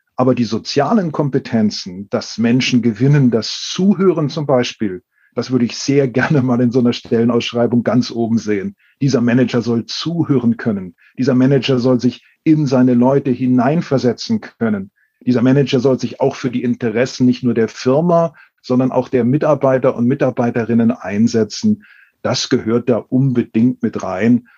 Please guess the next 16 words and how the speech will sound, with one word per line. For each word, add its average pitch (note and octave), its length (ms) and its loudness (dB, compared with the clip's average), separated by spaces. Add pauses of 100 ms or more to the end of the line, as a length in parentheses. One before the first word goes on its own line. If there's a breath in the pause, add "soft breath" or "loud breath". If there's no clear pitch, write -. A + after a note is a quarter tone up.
(160 soft breath)
Und A#2 480 -2
das A2+ 280 -6
wird B2+ 200 -2
in B2+ 140 0
der A2 220 -2
heutigen B2+ 520 2
Führungsetage A#2+ 1300 0
immer D3+ 320 0
noch C3 300 0 (360)
sehr A2 300 0
vernachlässigt. C#3 800 -4 (320)
Denn A2+ 320 0
wir B2 200 2
sind D#3+ 200 0
natürlich D3 480 0
geprägt B2+ 720 -4